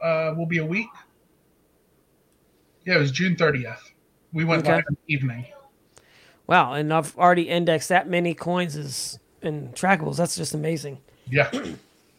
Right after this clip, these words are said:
Speaker 1: It's been popular, to say the least.
Speaker 2: Mm. Yeah, and of course,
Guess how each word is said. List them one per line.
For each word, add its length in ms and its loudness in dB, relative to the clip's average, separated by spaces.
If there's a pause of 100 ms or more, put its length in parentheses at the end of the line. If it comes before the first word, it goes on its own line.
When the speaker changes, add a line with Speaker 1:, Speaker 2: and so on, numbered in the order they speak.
(340)
Speaker 1:
It's 300 0 (300)
been 180 2
popular, 460 0
to 20 -8
say 240 0
the 80 -6
least. 340 -6 (220)
Speaker 2:
Mm. 160 -6 (1120)
Yeah, 280 2
and 200 -6
of 60 -20
course, 320 -2